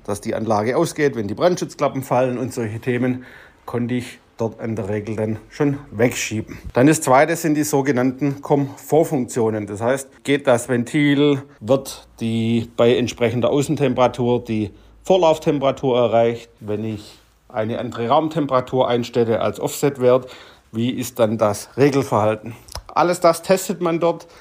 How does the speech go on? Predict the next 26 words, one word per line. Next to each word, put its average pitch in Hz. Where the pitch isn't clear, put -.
schaut 135
sich 143
auf 131
der 131
G 127
L 120
T, 135
also 107
oder 95
heute 117
M 147
B 139
E, -
also 101
sprich 110
in 135
der 131
Visualisierung 127
an, 131
wie 131
reagiert 120
die 117
Anlage, 147
was 117
passiert 135
da 135